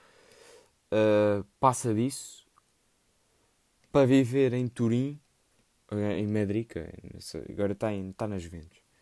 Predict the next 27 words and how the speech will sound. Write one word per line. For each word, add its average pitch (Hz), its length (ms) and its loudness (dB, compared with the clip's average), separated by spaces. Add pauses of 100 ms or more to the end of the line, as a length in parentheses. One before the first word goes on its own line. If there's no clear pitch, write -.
(360)
Mas, - 120 -20
tipo, - 260 -6
o - 20 -4
gajo 104 240 0
é 107 40 0
a 98 40 -6
casa 107 280 -2
dele 107 200 0
em 110 40 -4
Madrid, 110 420 -6 (440)
pá, - 160 -6 (160)
que - 100 -18
é - 40 -10
uma, 101 880 -4
um 117 180 -10
casarão. 117 580 0 (800)
Aquilo. 87 400 -6 (680)
Não 95 80 -8
sei 98 160 -2
se 92 60 -6
vocês 98 280 -2
já 98 120 2
viram 95 240 2
o 95 40 2
filme 92 280 -2
do 90 80 -6
Ronaldo, 85 480 -6